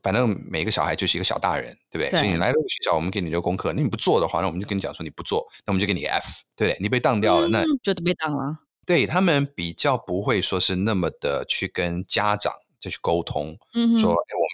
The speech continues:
Speaker 1: 怎么样一起来合作，来让这个小孩学得更好。”
Speaker 2: 对。
Speaker 1: 就一般的学校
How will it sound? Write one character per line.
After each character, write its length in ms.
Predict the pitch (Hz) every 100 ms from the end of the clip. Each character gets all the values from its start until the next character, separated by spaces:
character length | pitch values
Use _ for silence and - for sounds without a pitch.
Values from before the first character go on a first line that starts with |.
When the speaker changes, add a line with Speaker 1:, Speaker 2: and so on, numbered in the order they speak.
| -
Speaker 1:
怎 100 | 71
么 60 | 82
样 160 | 85 -
一 100 | 104
起 240 | - - 71
来 160 | -
合 280 | 80 - 73
作， 340 | - 98 67 62
来 140 | 67 73
让 200 | 92 85
这 120 | 90
个 40 |
小 140 | 82 -
孩 80 |
学 340 | 82 _ - -
得 80 | 76
更 160 | 85
好。” 160 | - - - -
Speaker 2:
对。 180 | 165 175
Speaker 1:
就 60 |
一 80 | 143
般 200 | 117 120
的 80 | 117
学 200 | - -
校 180 | 85